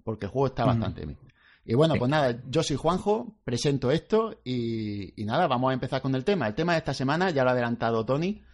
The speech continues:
Speaker 1: es la Barcelona Game World, porque tenemos la suerte de, de que uno de nosotros ha podido estar allí. Hubiéramos querido ser más, porque yo lo intenté, pero al final no pudo ser. Pero, pues, Tony ha estado, em, y no solo ha estado de visita, sino que ha estado ahí currando, es decir, ha estado en los entresijos, eh,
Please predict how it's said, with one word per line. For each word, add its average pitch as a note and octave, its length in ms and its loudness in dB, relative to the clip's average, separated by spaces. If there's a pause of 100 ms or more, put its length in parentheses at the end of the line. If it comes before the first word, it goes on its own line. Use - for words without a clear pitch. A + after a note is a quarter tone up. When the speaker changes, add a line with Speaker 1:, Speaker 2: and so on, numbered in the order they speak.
(160)
Speaker 1:
es C#3+ 360 2
la C3 120 4
Barcelona B2+ 520 0
Game B2 160 0
World, D3+ 400 2
porque G#2 200 -6
tenemos C3+ 300 -2
la A#2+ 100 2
suerte C3+ 360 -2
de, A2+ 280 0 (280)
de C#3 120 0
que C#3 80 2
uno D#3 180 4
de D3 100 4
nosotros C#3 440 0
ha C3 100 2
podido C3 260 0
estar B2 200 -4
allí. C3+ 360 -2 (340)
Hubiéramos G3 380 4
querido E3 260 0
ser C#3+ 180 -4
más, E3 280 -4
porque B2+ 180 -8
yo C#3+ 120 -2
lo D3+ 60 -2
intenté, C#3+ 460 -4
pero D3 160 -2
al A2+ 60 0
final C3 180 -2
no C#3 100 -4
pudo A#2+ 220 0
ser. E3+ 340 -4 (520)
Pero, F#3+ 380 4
pues, B2+ 200 -2
Tony D#3+ 300 0
ha D3 100 -2
estado, C#3 640 0
em, G#2+ 300 -2
y B2+ 100 0
no D#3 140 2
solo E3+ 180 4
ha D3 40 6
estado C#3 360 0
de C3 80 -4
visita, C#3+ 380 -4
sino A2 200 -4
que A#2+ 60 -6
ha A2+ 60 -4
estado A2+ 240 -4
ahí A#2 160 -2
currando, A#2+ 560 -2
es A#2+ 80 -2
decir, A2 160 -4
ha - 20 -4
estado A#2+ 220 -2
en A#2 80 -2
los A#2 100 2
entresijos, A2 640 -4
eh, G#2 220 0